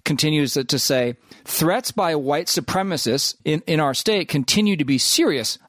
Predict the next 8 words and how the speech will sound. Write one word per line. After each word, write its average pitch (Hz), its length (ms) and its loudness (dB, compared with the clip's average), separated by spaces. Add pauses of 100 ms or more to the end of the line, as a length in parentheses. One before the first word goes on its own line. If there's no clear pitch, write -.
officials 139 680 0
say. 123 420 0 (360)
While 151 180 0
not 180 180 -2
everyone 262 400 2
is 151 140 -2
hardline," 117 680 -2
quote, - 400 -2